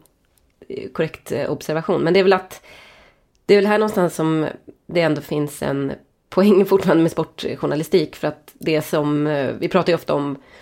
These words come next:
problemet med sociala medier och allt det här när, när spelarna och klubbarna tar över sin egen berättelse och sköter sin egen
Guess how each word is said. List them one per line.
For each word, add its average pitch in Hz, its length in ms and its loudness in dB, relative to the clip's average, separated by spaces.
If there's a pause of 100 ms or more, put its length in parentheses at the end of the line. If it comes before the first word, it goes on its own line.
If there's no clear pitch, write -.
(340)
problemet 165 420 2
med 160 140 -4
sociala 147 300 -4
medier 156 640 0
och 143 200 0
allt 131 140 -4
det 151 60 -6
här 147 140 -2
när, 139 280 -4
när 139 100 -4
spelarna 143 380 -2
och 139 60 -8
klubbarna 135 320 -4
tar 151 120 -4
över 127 160 -4
sin 151 120 -4
egen 151 200 0
berättelse 151 440 -6
och - 60 -8
sköter 135 220 -8
sin 147 100 -4
egen 139 280 -6